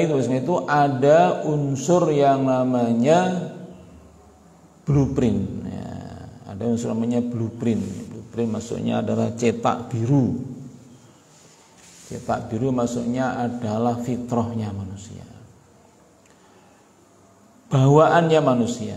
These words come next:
Jadi bawaan. Bawaan itu apa, Bu? Gawan bayi, yang gitu. Bawa, ya, gawan bayinya itu gitu. Gawan bayi manusia itu apa?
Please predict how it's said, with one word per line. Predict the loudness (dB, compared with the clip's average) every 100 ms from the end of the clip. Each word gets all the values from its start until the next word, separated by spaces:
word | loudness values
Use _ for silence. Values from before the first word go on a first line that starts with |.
| -10
Jadi | -10 -8 -6 -4
bawaan. | -6 -6 -4 -2 0 0 -2 -4 -4 -10 -16 -20 -20 -20 _ _ _ _ _ _
Bawaan | -6 0 0 0
itu | 0
apa, | 0
Bu? | -2 -4 -8 -14 -4
Gawan | 0 2 4 4 0 -4 -10 -16 -18 -20 -20 -20 -20 -20 -18 -10
bayi, | -8 -4 -2 -2 -4 -6
yang | -6 -2
gitu. | -2 -2 -6 -6
Bawa, | -6 -6 -8 -10
ya, | -12
gawan | -8 -4 -2 -4
bayinya | -6 -4 -2 -2 -2 -2
itu | -4 -6
gitu. | -8 -12 -16 -16
Gawan | -12 -10 -8 -6
bayi | -4 -2 -2
manusia | 0 -2 -2 -2 -2
itu | 4
apa? | 4 6 6 4 0